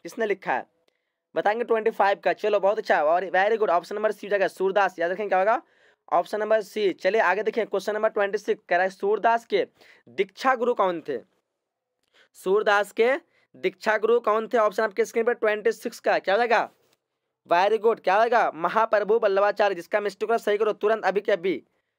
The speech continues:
आगे देखिए ट्वेंटी सेवन क्या कह रहा है, साहित्य लहरी किनकी रचना है? साहित्य लहरी जो किनकी रचना है? ऑप्शन नंबर जल्दी बताएंगे, ट्वेंटी सेवन का क्या हो जाएगा? जल्दी कमेंट करेंगे, very good, ट्वेंटी सेवन का ऑप्शन नंबर बी हो जाएगा, क्या होगी? ऑप्शन नंबर बी, याद रखेंगे, सूरदास।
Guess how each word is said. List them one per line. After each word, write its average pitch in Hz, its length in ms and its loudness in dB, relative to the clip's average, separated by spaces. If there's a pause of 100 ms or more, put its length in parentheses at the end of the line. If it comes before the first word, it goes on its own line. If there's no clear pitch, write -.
(100)
आगे 180 240 0
देखिए 226 120 2
ट्वेंटी 220 300 -2
सेवन 226 340 0
क्या 202 140 0
कह 226 80 -2
रहा 233 80 4
है, 185 60 0
साहित्य 233 420 -2
लहरी 196 500 -2 (360)
किनकी 226 280 -2
रचना 214 320 0
है? 156 180 -2
साहित्य 220 400 0
लहरी 208 280 2
जो 226 160 0
किनकी 214 300 -4
रचना 220 200 -2
है? 233 60 2
ऑप्शन 202 240 -2
नंबर 196 120 -2
जल्दी 196 160 -2
बताएंगे, 220 280 0 (460)
ट्वेंटी 202 340 0
सेवन 226 320 0
का 226 120 2
क्या 208 140 0
हो 226 60 4
जाएगा? 220 320 2 (720)
जल्दी 190 300 -2
कमेंट 240 180 -2
करेंगे, 226 180 0
very 208 300 2
good, 226 260 -2
ट्वेंटी 196 340 -2
सेवन 233 280 0
का 226 120 2
ऑप्शन 180 400 0
नंबर 226 200 0
बी 202 140 -6
हो 226 60 0
जाएगा, 220 180 2
क्या 196 160 2
होगी? 220 160 0
ऑप्शन 208 320 0
नंबर 220 180 0
बी, 202 120 -2
याद 208 140 2
रखेंगे, 214 240 -2
सूरदास। 196 680 0